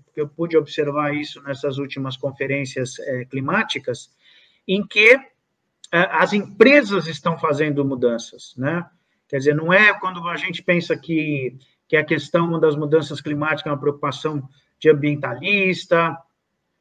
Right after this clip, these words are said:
é, que nós queremos fazer essa mudança pra energia solar, tal, porque é mais bonito. As empresas têm essa noção. As em-, as grandes empresas no mundo, é só vocês buscarem informações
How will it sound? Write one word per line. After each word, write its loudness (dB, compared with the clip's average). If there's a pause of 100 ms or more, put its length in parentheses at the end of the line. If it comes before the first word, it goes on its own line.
(180)
é, 0
que 0
nós 4
queremos 0
fazer -2
essa -6
mudança 0
pra -4
energia 0
solar, 0
tal, -2
porque -6
é -2
mais -6
bonito. -4 (440)
As -2
empresas 2
têm -2
essa -8
noção. -4 (640)
As -4
em-, -4
as -4
grandes 0
empresas 2
no -2
mundo, 0
é 8
só 2
vocês -4 (300)
buscarem -2
informações -4